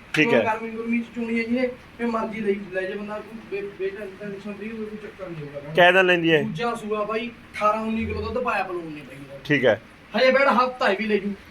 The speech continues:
Speaker 2: ਲੇਵੇ ਵਾਲਾ ਪੰਡਾ ਹੀ ਲਾ ਦੇਣਾ ਬਾਈ, ਹਜੇ ਬਰੀਕ ਬਰੂਕ ਬਹੁਤ ਹੈ।
Speaker 1: ਇੱਕ ਹਫ਼ਤਾ ਬਾਕੀ ਪਿਆ।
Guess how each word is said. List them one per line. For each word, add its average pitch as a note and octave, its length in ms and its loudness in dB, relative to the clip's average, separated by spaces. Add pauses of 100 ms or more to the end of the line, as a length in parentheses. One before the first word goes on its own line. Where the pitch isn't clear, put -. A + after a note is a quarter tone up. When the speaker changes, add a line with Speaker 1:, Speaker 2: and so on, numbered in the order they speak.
Speaker 2:
ਲੇਵੇ B3 300 10
ਵਾਲਾ C4 180 -2
ਪੰਡਾ B3+ 280 0
ਹੀ A#3+ 80 2
ਲਾ G#3+ 120 0
ਦੇਣਾ E3+ 280 -4
ਬਾਈ, F#3+ 200 -4
ਹਜੇ A3 200 -2
ਬਰੀਕ F#3+ 220 -2
ਬਰੂਕ G3 180 -6
ਬਹੁਤ C#3+ 260 -8
ਹੈ। D#3 300 2
Speaker 1:
ਇੱਕ F#3 160 2
ਹਫ਼ਤਾ F#3 360 8
ਬਾਕੀ D#3 320 4
ਪਿਆ। A2+ 240 2